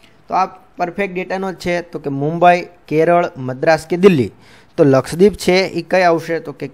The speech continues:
કેરળ હાઈકોર્ટની અંતર્ગત આવશે, મુંબઈમાં આવશે નહીં. હા,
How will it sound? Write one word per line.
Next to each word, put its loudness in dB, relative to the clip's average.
કેરળ -2
હાઈકોર્ટની -8
અંતર્ગત -6
આવશે, -10
મુંબઈમાં -6
આવશે -4
નહીં. -6
હા, 4